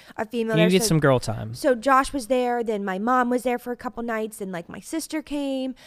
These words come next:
Speaker 1: So I just wanted a f-, female h-, help and, um, advice and, you know, it's so many new things. Like, I was breastfeeding and, you know,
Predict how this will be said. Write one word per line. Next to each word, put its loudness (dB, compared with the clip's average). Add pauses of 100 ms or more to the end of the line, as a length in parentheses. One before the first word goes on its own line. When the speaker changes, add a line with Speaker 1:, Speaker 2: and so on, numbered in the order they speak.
(140)
Speaker 1:
So -8
I 0
just -2 (520)
wanted 0
a 2
f-, -8 (680)
female 0
h-, -18 (220)
help -6 (100)
and, -6 (100)
um, -6
advice -4
and, -8
you -10
know, -2
it's -6
so -6
many -4
new -4
things. -6
Like, -4 (320)
I 0
was 2
breastfeeding -6
and, -12 (1160)
you -2
know, 4